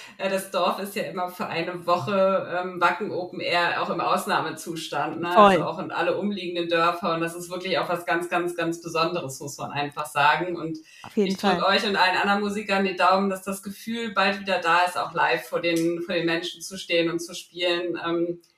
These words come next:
Speaker 1: das ist ja gerade nicht so einfach, ne?
Speaker 2: Nee.
Speaker 1: Aber ganz, ähm, aktuell, an welchem Projekt arbeitest du denn gerade?
Speaker 2: Also wir arbeiten gerade ganz intensiv an unserem nächsten Album,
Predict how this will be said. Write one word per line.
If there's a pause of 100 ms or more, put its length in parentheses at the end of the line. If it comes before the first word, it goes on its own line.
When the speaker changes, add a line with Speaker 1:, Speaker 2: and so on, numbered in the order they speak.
(200)
Speaker 1:
das
ist
ja
gerade
nicht
so
einfach, (120)
ne? (240)
Speaker 2:
Nee.
Speaker 1:
Aber
ganz,
ähm,
aktuell,
an
welchem
Projekt
arbeitest
du
denn
gerade? (1080)
Speaker 2:
Also
wir
arbeiten
gerade
ganz
intensiv
an
unserem
nächsten
Album,